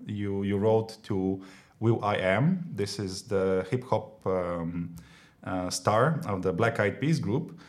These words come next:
who a couple months ago, I think in the World Economic Forum in Davos,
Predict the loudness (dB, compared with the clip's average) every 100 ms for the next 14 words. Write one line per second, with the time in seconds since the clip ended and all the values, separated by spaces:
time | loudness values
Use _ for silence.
0 | -20 -20 -8 0 6 6 6 6 8 8
1 | 6 6 8 6 2 -4 -6 -2 -2 0
2 | 2 2 2 0 0 -2 -2 0 0 2
3 | 0 2 4 4 4 2 -2 -8 -12